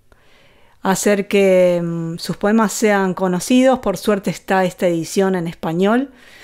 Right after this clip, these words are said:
así que la recomiendo muy especialmente. Eh, se consigue, se consigue en, en, en internet y se consigue incluso en ediciones electrónicas. Así que, bueno,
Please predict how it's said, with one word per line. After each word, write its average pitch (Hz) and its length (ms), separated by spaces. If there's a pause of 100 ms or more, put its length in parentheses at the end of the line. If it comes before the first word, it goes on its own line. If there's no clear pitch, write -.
(440)
así 196 220
que 214 100
la 196 120
recomiendo 202 640
muy 214 160
especialmente. 226 1000 (600)
Eh, 185 580
se - 140
consigue, 196 680 (220)
se - 180
consigue 185 600
en, 165 260 (500)
en, 175 60
en 170 100
internet 196 520
y 190 40
se 190 120
consigue 196 380
incluso 190 480
en 175 120
ediciones 180 1000
electrónicas. 175 840 (600)
Así 190 280
que, 196 160
bueno, 202 340